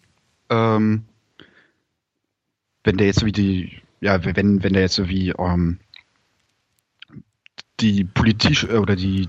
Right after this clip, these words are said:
die Politiken, äh, da jetzt so wie, sag ich mal, wie sehr abhanden gekommen, also das, das moralische,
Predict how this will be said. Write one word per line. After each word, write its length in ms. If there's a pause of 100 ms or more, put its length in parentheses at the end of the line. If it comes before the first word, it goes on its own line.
die 100
Politiken, 720
äh, 440 (400)
da 160
jetzt 140
so 120
wie, 260 (200)
sag 80
ich 60
mal, 140
wie 60
sehr 280
abhanden 340
gekommen, 300
also 240
das, 320
das 160
moralische, 760